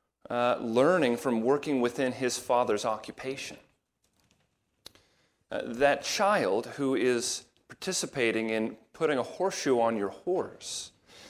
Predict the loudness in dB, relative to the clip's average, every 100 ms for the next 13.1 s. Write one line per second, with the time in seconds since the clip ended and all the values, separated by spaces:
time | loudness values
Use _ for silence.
0 | -12 -8 -2 4 6 6 2 -2 0 0
1 | 6 8 8 6 0 4 6 6 2 2
2 | 0 0 -6 -8 -2 2 2 0 -6 -6
3 | -4 -2 -2 0 4 4 4 2 2 2
4 | 0 -2 -4 -2 -2 -2 -2 -4 -8 -10
5 | -20 _ -2 0 0 -2 0 0 0 -2
6 | -8 -14 -20 -20 -2 4 4 4 2 2
7 | 2 -2 -12 -20 -20 _ -8 -6 -6 -10
8 | -8 2 2 4 2 0 0 2 4 4
9 | 0 -4 -8 -2 6 6 6 2 0 0
10 | 0 0 -2 -2 -2 -2 0 -2 -6 -6
11 | -6 -6 -8 -10 -20 -20 _ -4 4 4
12 | 6 2 2 -2 -2 0 0 2 2 0